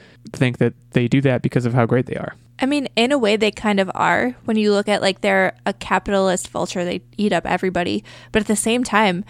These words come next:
Speaker 2: there is no other production company that consistently puts out the quality content that they do.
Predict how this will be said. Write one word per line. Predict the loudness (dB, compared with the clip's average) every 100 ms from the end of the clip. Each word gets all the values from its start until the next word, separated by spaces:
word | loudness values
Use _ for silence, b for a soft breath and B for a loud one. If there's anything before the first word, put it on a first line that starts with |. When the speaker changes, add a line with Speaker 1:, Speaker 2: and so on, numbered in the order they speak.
| B B -6
Speaker 2:
there | 0 2
is | 4 2 0 0
no | 2 2 2
other | 2 2 2
production | 0 0 0 -2 -4
company | -2 -4 -4 -4 -4 -8 0
that | 0 0
consistently | -4 -4 -4 -4 -2 -4
puts | -2 0
out | 0 0
the | 0
quality | 2 4 4 0
content | 0 0 0 -2
that | -2
they | -4 -4
do. | -4 -6